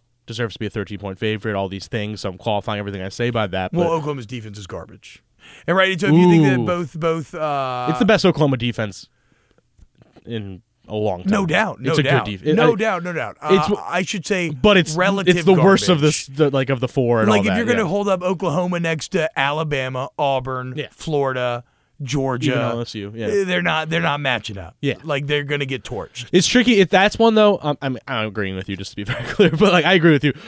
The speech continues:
Speaker 1: But just for our listeners, like, I think that's one where I say throw out the numbers a bit, and I always, I love the numbers, but that's one where I say throw it out because there are some moments against some good competition where I think that defense looks, like, good. You know, like, the Texas game stands out. Moments of the Baylor game where I'm like,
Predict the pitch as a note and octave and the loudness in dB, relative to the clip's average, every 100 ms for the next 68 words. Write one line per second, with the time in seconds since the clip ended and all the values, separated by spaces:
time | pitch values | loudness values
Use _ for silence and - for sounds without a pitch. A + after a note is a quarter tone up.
0 | - C#3+ F3 F#3 E3 E3+ - D#3 C3 C#3 | -20 -4 0 0 0 -2 2 2 4 0
1 | C3 B2+ A#2+ C#3+ D#3 C#3 C3 - C3 B2+ | -2 -6 -2 0 0 2 0 -2 -6 -4
2 | A#2+ A#2 A#2 - A#2 A2 B2+ A2+ A2+ B2 | -2 -2 -4 -4 -4 -4 -4 -2 -2 -2
3 | A#2+ A#2+ B2 C3+ C3+ B2+ A2+ A2+ A2 - | -4 -2 -2 0 0 0 -2 -2 -2 -6
4 | - A#2 A2+ A#2+ B2+ B2 A#2 A#2+ - A#2+ | -8 -6 -2 -2 -2 -2 -2 -4 -4 -2
5 | B2 - B2+ B2 A#2 A2 - A2+ G#2+ A2 | -2 -2 -2 0 -2 -6 -2 -2 0 -2
6 | - G#2+ G#2+ - - - B2 - C#3 B2 | -4 -8 -8 -10 -10 -4 -4 -2 -2 0
7 | A#2+ A#2+ - G#2+ A2 G#2 G2 A2 A#2 G#2 | 0 0 -4 -6 -6 -8 -8 -6 -4 -6
8 | - A#2+ - G2 F#2+ G#2+ G#2 G2 F2+ G2+ | -6 -8 -8 -6 -6 -4 -6 -8 -10 -10
9 | G2 G2 - G2 - - _ _ - F2 | -8 -10 -8 -12 -12 -20 _ _ -16 -16
10 | _ _ _ A#2+ G2 - _ - A#2+ B2+ | _ _ _ -6 -6 -10 _ -10 -2 -2
11 | A#2+ G2+ - - - D3+ - B2+ - A2+ | -2 -4 -12 -20 -8 -6 -6 -8 -6 -6
12 | G#2+ A2+ G#2 G#2 G2 F#2+ A2+ B2+ C#3 C#3 | -6 -8 -8 -6 -6 -6 -6 -4 -2 -2
13 | C#3 B2+ B2 B2+ B2+ B2 G#2+ G2+ F#2 G#2+ | -2 -4 -4 -2 -2 -4 -6 -8 -6 -6
14 | A2 A2 | -4 -6